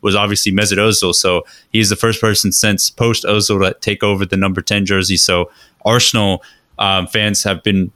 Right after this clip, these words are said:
really high on him. But I will say the youth talent at Arsenal is not looking too bad, 'cause you have Bukayo Saka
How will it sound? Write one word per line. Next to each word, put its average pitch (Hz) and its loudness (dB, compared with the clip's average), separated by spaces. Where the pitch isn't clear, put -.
really 123 2
high 113 0
on 107 0
him. 160 -2
But 110 2
I 117 0
will 160 2
say 160 2
the 131 2
youth 107 2
talent 123 0
at 107 2
Arsenal 113 2
is 95 0
not 113 0
looking 107 -2
too 101 -4
bad, 107 0
'cause 95 -4
you 104 2
have 101 -4
Bukayo 101 -2
Saka 107 0